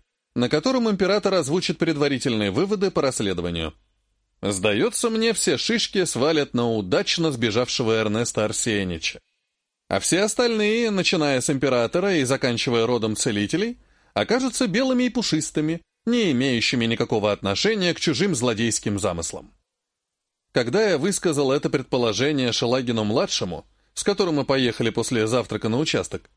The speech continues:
он со мной согласился. "У нас были неопровержимые доказательства, что напали на тебя и меня, поэтому императору пришлось это признать.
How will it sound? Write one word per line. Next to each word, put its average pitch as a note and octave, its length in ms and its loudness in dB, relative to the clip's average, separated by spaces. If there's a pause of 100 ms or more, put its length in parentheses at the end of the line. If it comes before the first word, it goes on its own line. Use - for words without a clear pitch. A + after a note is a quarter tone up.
(180)
он E3 240 0
со A#3+ 160 0
мной C3 180 0
согласился. D3 680 -2 (760)
"У G2 140 0
нас B2 280 0
были D3 260 0
неопровержимые D3 840 0
доказательства, C3+ 920 0
что B2+ 160 -2
напали A#2+ 380 0
на B2 140 0
тебя A#2+ 380 0
и - 20 0
меня, A2+ 440 0
поэтому F3+ 520 0
императору F#3+ 460 0
пришлось B2+ 460 0
это C#3 140 -2
признать. F#2+ 520 -4